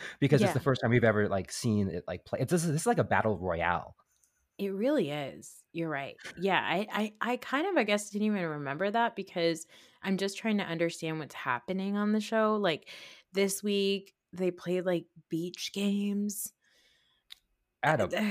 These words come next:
Speaker 2: <sighs> there was a
Speaker 1: public
Speaker 2: Marilyn Monroe
Speaker 1: beach.
Speaker 2: dinner.
Speaker 1: Oh, yeah. Yeah. With, like, sweaty wigs that needed a good
Speaker 2: Sweat-,
Speaker 1: shakeout.
Speaker 2: sweaty wigs.
Speaker 1: <laughs> Yeah.
Speaker 2: Sweaty. They stank after they took those
Speaker 1: <laughs>
Speaker 2: off.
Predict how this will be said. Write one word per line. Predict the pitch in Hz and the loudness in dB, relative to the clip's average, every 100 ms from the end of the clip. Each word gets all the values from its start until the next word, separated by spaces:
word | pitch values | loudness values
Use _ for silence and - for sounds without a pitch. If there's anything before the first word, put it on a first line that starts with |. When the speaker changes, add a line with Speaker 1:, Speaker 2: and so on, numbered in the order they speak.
| 170 - - | -4 -12 -20
Speaker 2:
<sighs> | _ _ - | _ _ -10
there | 190 196 | -4 0
was | 185 - | 0 0
a | 139 | 0
Speaker 1:
public | 139 | 0
Speaker 2:
Marilyn | 175 180 185 185 180 | -2 -4 -6 -6 -6
Monroe | 165 160 160 | -6 -4 -2
Speaker 1:
beach. | 185 | -2
Speaker 2:
dinner. | 196 196 202 202 202 196 - _ _ | 0 -2 -2 -2 -4 -6 -12 _ _
Speaker 1:
Oh, | 180 123 | 0 2
yeah. | 110 254 - - _ _ _ | -2 0 -2 -4 _ _ _
Yeah. | - 175 90 - _ | -6 -4 -6 -10 _
With, | 110 | -4
like, | 120 - | -4 -4
sweaty | - 117 120 | -4 -2 -2
wigs | 95 104 117 - - _ _ _ - - - | 0 -2 -4 -12 -18 _ _ _ -16 -12 -8
that | - | -2
needed | 113 120 | 0 0
a | 107 | -2
good | 107 | -4
Speaker 2:
Sweat-, | 180 - | -4 -4
Speaker 1:
shakeout. | 113 110 | -4 -6
Speaker 2:
sweaty | 104 - - 202 185 180 180 175 160 | -6 -8 -6 -4 -2 -2 0 0 0
wigs. | 151 139 120 117 - - | -4 -6 -8 -12 -14 -14
Speaker 1:
<laughs> | - | -10
Yeah. | - - - _ | -10 -10 -20 _
Speaker 2:
Sweaty. | - - - 202 180 175 196 196 175 160 175 175 - 170 135 92 107 165 _ _ _ | -10 -8 -6 -6 -6 0 2 2 0 -4 -6 -8 -8 -6 -6 -8 -12 -16 _ _ _
They | 185 208 | 0 0
stank | - - - 180 165 151 147 | 0 -6 -4 -2 -2 -4 -10
after | 147 - - | -14 -12 -12
they | 151 | -12
took | - 156 | -14 -14
those | 151 123 - | -12 -6 -4
Speaker 1:
<laughs> | |
Speaker 2:
off. | 80 - - - | -4 -10 -16 -20